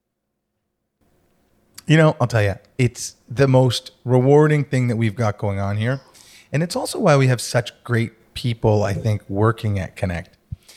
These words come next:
is it's so easy to make a difference in this space where people aren't getting the information that they should be getting. There's no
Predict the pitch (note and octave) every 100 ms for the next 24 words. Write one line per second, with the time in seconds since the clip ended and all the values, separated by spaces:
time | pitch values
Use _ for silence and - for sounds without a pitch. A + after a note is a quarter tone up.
0 | _ - B2+ C3+ - - D3 D#3 E3 C#3
1 | C3 B2+ A#2+ A#2+ A#2 A2 G#2+ - G2+ -
2 | A2 - A2 G#2 G2 - _ _ - A2+
3 | G#2+ G2 G#2 G2 - - - - G#2+ G2
4 | F2+ - - _ _ _ G2 G2+ F#2+ F#2
5 | F2+ F2+ _ _ _ _ _ - B2 C#3+
6 | C3 A2 A2+ - - G#2+ G#2 G2+ F#2 F2
7 | - _ _ _ _ _ - G#2+ - A#2
8 | - A2+ G#2+ - G#2+ G2+ F#2 G#2 - G#2
9 | - - - - _ _ _ _ _ _
10 | _ - G#2+ G#2+ A2 B2 A2+ B2+ C3+ D#3
11 | D#3 D3 B2+